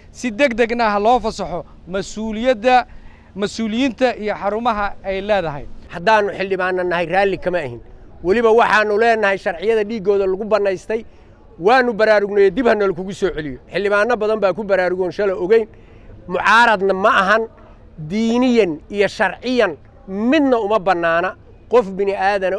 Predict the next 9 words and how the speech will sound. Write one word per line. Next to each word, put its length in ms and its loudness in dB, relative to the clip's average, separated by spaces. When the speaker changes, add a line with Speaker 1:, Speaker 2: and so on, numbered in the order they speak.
Speaker 2:
oo 120 0
meheradiisii 640 -2
haysta 360 -2
oo 160 -6
shaqadiisii 520 -8
ku 160 -12
jira 240 -4
bilaa 240 4
maxkamad, 480 -2